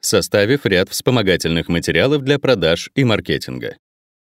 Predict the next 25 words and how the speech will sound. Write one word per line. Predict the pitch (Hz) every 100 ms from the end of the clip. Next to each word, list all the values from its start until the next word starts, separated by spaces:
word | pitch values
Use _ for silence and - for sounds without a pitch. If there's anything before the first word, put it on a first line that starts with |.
| -
Эти | 92 90
материалы | 90 98 90 113 92
могут | 80 80 78
быть | 90 85 -
в | -
печатном | 85 - 82 82 98 107
и |
электронном | 104 95 - 143 131 87 71
виде. | 67 62 - - _ _ _ _ -
Они | 87 82
нужны | 147 165 123 156
для | 120 127
того, | 120 107 151
чтобы | - 123 107
вашим | 82 98 - 98
специалистам | - 90 76 80 92 87
по | 82
продажам | - 73 73 101 147 147
было | 135 147 143 -
что | - 139 117
вручить | 110 104 92 104 131
или | 156 143
продемонстрировать | 131 120 101 98 90 82 82 87 113
потенциальным | - 127 123 80 76 78 78
покупателям. | 101 127 143 - 71 60 64